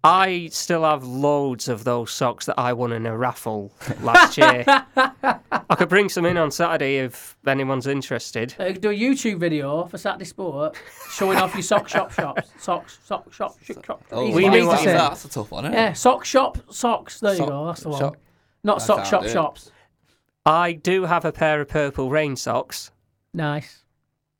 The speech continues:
Speaker 1: Which is, <laughs> I don't know why.
Speaker 3: Just bring in your whole sock drawer, Chris.
Speaker 1: <laughs> I've got enough of
Speaker 2: Welcome to Saturday Sport Bolton F M. Today, we were looking through my sock collection, so join us.
Speaker 3: <laughs> There you go.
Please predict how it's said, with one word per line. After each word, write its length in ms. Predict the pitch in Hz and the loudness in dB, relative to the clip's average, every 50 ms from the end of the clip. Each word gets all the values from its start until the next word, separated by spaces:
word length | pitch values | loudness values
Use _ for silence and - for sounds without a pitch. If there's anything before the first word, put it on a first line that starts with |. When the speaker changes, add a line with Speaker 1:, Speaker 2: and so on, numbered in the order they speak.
| _ _ _ _ | _ _ _ _
Speaker 1:
Which 220 | - 127 - - - | -12 -12 -10 -8 -8
is, 300 | 135 123 - - - - _ _ _ _ _ | -8 -8 -8 -10 -14 -16 _ _ _ _ _
<laughs> 220 | _ _ - _ - | _ _ -20 _ -6
I 220 | - - - - - | -6 -4 -4 -6 0
don't 260 | - 226 226 220 208 190 | 2 2 2 2 2 0
know 80 | 165 | 0
why. 600 | 131 180 175 156 151 165 165 165 151 135 - - - _ _ - - - - - - - _ _ - - - - - - - - - _ _ | 2 0 2 4 6 6 6 4 0 -4 -10 -12 -14 _ _ -4 -4 -4 -6 -14 -20 -20 _ _ -8 -8 -8 -10 -14 -18 -20 -20 -20 _ _
Speaker 3:
Just 180 | - - - - | 0 0 2 4
bring 220 | 208 214 214 220 | 2 2 2 0
in 160 | 214 190 165 | -4 -4 -2
your 120 | 151 139 123 | -4 -4 -4
whole 300 | 135 139 131 131 120 107 | -4 -4 -4 -2 -4 -6
sock 340 | - - 110 127 - - | -6 -4 -4 -4 -4 -8
drawer, 320 | - - 131 131 131 117 101 | -10 -6 -6 -4 -4 -6 -8
Chris. 320 | - - 104 90 - - - | -12 -12 -10 -10 -10 -4 -4
Speaker 1:
<laughs> 1300 | 240 226 - 311 302 - - - - - - - 539 - - - - - - - - - - - - - | -4 2 4 4 4 4 2 0 0 0 0 0 0 0 0 -2 -10 -10 -8 -8 -6 -6 -6 -8 -4 0
I've 160 | - 156 143 | 0 0 2
got 180 | 139 170 175 165 | 4 4 4 4
enough 240 | 156 160 160 135 - | 4 4 2 2 0
of 160 | 160 143 - - - - - - - - - - | -2 -4 -4 -8 -16 -18 -20 -20 -20 -18 -2 4
Speaker 2:
Welcome 320 | 277 302 - - 302 - | 6 6 6 6 4 2
to 100 | - - | 2 -4
Saturday 280 | - - 285 269 269 254 | 2 2 2 2 2 -2
Sport 300 | - - 254 247 247 - | 0 2 2 4 4 4
Bolton 200 | 233 240 233 226 | 2 2 2 2
F 100 | 214 247 | 4 4
M. 160 | 247 233 - | 4 4 4
Today, 380 | - 220 240 262 254 220 - - - - - | 2 6 6 6 6 4 0 -4 -14 -2 2
we 100 | 226 262 | 4 4
were 140 | 262 254 254 | 6 6 4
looking 240 | 262 262 262 240 165 | 2 2 2 -2 0
through 220 | - 214 302 349 | 4 4 4 6
my 180 | 311 302 330 349 | 6 6 6 4
sock 300 | - - 311 302 302 - | 4 4 4 4 4 2
collection, 500 | - 269 - - - - 208 180 160 151 | -2 -2 -2 -2 -2 -2 0 0 0 0
so 140 | - 165 | 0 -2
join 320 | 147 135 156 180 - - - | 0 2 2 2 2 2 2
us. 240 | 190 170 151 156 139 120 - - | 2 0 0 -2 -6 -12 -16 -18
Speaker 3:
<laughs> 180 | - 175 180 - | -18 -18 -6 0
There 240 | - 156 180 190 175 | 2 4 4 4 2
you 60 | 160 110 | 0 -2
go. 180 | 101 107 135 | -4 -6 -4